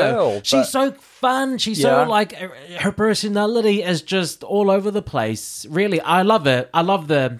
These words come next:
Speaker 2: confusion. But when, when it came, when push came to shove, and we had to see her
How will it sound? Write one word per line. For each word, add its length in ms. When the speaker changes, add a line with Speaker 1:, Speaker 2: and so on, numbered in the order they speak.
Speaker 2:
confusion. 800
But 80
when, 300
when 240
it 120
came, 300
when 160
push 220
came 240
to 100
shove, 340
and 120
we 140
had 120
to 80
see 280
her 380